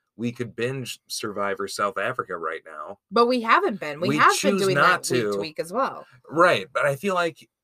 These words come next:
Speaker 1: it's tantalizing, right? It, it
Speaker 2: Mm.
Speaker 1: really
Speaker 2: That
Speaker 1: makes me a li-
Speaker 2: anticipation?
Speaker 1: Yeah. And, and the, the interaction that we've had.
Speaker 2: Right. That's another thing. Interacting with some of the players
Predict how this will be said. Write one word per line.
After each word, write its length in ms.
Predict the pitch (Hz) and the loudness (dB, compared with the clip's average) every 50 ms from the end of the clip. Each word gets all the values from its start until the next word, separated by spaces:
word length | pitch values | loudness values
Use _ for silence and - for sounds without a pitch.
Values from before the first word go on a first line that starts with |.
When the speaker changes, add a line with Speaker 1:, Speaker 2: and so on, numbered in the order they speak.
| _ _ _ _ _ _ _ _ _ _ _ _ _ | _ _ _ _ _ _ _ _ _ _ _ _ _
Speaker 1:
it's 240 | - 131 127 - - | -8 -8 -6 -6 -10
tantalizing, 1000 | - - - - 151 151 131 - 127 107 98 90 85 82 82 80 82 85 82 82 | -10 -12 -12 -10 -10 -10 -8 -8 -8 -8 -8 -8 -10 -12 -12 -16 -16 -18 -16 -8
right? 280 | 92 98 101 107 110 | -6 -4 -4 -2 -2
It, 80 | 190 190 185 | -2 -4 -2
it 260 | - 117 - - 120 | -4 -4 -4 -2 -2
Speaker 2:
Mm. 20 | 117 | 0
Speaker 1:
really 200 | 139 147 151 151 139 | 0 -2 -2 -2 0
Speaker 2:
That 180 | 139 - 208 | 2 4 4
Speaker 1:
makes 40 | 208 | 6
me 180 | 208 208 196 139 | 6 4 4 2
a 40 | 131 | 2
li- 40 | 127 | 2
Speaker 2:
anticipation? 720 | 208 196 - 208 185 190 175 170 160 - 208 208 226 233 | 2 2 2 -2 -2 -2 -4 -4 -4 -6 -6 -6 -6 -6
Speaker 1:
Yeah. 520 | 240 - 101 98 - 107 107 101 92 85 80 - _ _ _ _ _ _ _ _ _ _ _ - | -6 -6 -4 -4 -4 -4 -4 -4 -6 -8 -10 -14 _ _ _ _ _ _ _ _ _ _ _ -6
And, 320 | 135 139 151 151 143 127 120 - | -4 -2 -2 -2 -4 -6 -10 -8
and 380 | 131 131 151 170 175 165 147 123 | -6 -4 -2 -2 -2 -4 -4 -4
the, 380 | 120 113 113 110 104 101 98 - _ _ 87 | -6 -4 -6 -6 -6 -8 -10 -12 _ _ -16
the 220 | 101 113 110 113 120 | -12 -12 -10 -8 -8
interaction 560 | 120 113 104 104 101 104 107 104 - - 101 | -4 0 0 2 2 0 -2 -6 -8 -14 -12
that 140 | 98 90 78 | -12 -12 -14
we've 140 | 85 85 - | -14 -18 -14
had. 260 | 95 92 90 85 78 73 _ _ _ _ _ _ _ _ _ _ _ _ _ _ _ _ 185 175 - | -12 -10 -10 -10 -12 -12 _ _ _ _ _ _ _ _ _ _ _ _ _ _ _ _ -20 -20 -16
Speaker 2:
Right. 460 | 185 175 208 214 208 190 165 139 - - 180 190 _ _ _ - | -8 0 2 4 4 4 2 0 -6 -12 -20 -20 _ _ _ 0
That's 220 | 226 233 240 233 | 2 2 2 2
another 300 | 262 247 226 208 196 190 | 0 -2 0 2 2 0
thing. 460 | 180 - 175 160 151 147 139 143 131 - _ _ _ _ _ _ _ - | 2 0 0 -2 -2 -4 -8 -12 -16 -20 _ _ _ _ _ _ _ -4
Interacting 880 | 226 233 247 240 220 208 202 190 185 - - 202 190 180 180 175 170 170 | -2 0 0 2 2 2 2 2 0 0 -2 -2 -2 -2 -2 -6 -2 2
with 240 | 180 175 170 175 - | 4 4 4 2 -2
some 320 | - - - - 175 175 | -8 -6 -2 0 0 0
of 120 | 175 170 165 | 0 -4 -4
the 80 | 170 | -8
players 680 | 185 _ - 247 247 240 233 226 226 220 220 202 - | -10 _ -2 0 0 0 0 0 0 -2 -4 -4 -8